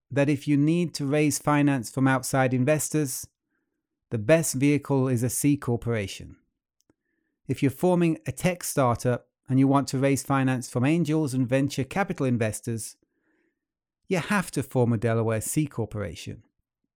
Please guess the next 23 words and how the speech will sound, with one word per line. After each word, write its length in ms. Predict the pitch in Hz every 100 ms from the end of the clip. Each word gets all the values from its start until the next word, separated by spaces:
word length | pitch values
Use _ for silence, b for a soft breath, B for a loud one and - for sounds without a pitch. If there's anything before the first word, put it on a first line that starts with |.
| _ _ _ _ _ _ _ _ _ _ _ _ _ _ _
Different 380 | 180 175 165 151
journeys 480 | 135 190 190 185 156
and 140 | 143
different 400 | 156 156 139 139
target 340 | - 143 135 135
destinations 880 | 131 - 151 170 - 156 151 - - _ _
call 220 | - 151 147
for 120 | 135
different 460 | 113 139 - 127
types 480 | - 127 113 - - -
of 100 | 113
vehicles. 760 | 127 202 190 - 110 - - - _ _ _ _ _ _ _ _ _ _ _
You 120 | 175 -
could 340 | 226 190 -
try 400 | - 151 139 135 -
entering 460 | 165 180 - 143 135
a 60 |
truck 480 | 131 180 170 - - - -
into 380 | 131 135 135 131
a 60 |
Formula 480 | - 151 147 139 127
One 280 | 127 131 127
race, 520 | 123 101 - - -